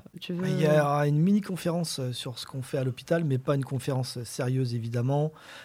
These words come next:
Speaker 2: Il y aura des improvisations musicales, euh, il y aura des photos, je crois, il y aura plein de petites choses. Il y a plein de petites surprises, on va pas vous,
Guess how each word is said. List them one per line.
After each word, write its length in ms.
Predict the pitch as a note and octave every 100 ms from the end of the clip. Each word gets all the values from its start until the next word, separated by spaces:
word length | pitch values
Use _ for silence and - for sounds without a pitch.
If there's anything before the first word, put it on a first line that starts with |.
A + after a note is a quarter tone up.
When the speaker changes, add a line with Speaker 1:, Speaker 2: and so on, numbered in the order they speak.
| -
Speaker 2:
Il 40 | C#3+
y 20 |
aura 160 | C3+ C3+
des 160 | C3
improvisations 640 | C3 C3 C3 C3 B2+ C#3
musicales, 920 | C3 C3 B2 B2+ C#3+ C#3+ C#3+ C#3+ C#3+ C3+
euh, 180 | C3 C3
il 40 |
y 40 | B2+
aura 160 | B2+
des 160 | A#2+ A2+
photos, 760 | - D3+ C#3+ D3+ D3 D3+ D3+
je 100 | C3+
crois, 340 | C3 C#3 C#3 C#3+
il 60 |
y 20 | B2+
aura 80 |
plein 160 | A#2+ C#3+
de 40 | C3+
petites 260 | C3 C3+
choses. 120 | B2+
Il 40 | C#3+
y 20 |
a 40 |
plein 140 | C#3 G3
de 40 |
petites 160 | E3+ E3+
surprises, 240 | E3 F3+
on 40 | D3
va 80 |
pas 120 | C3+ F3
vous, 160 | D#3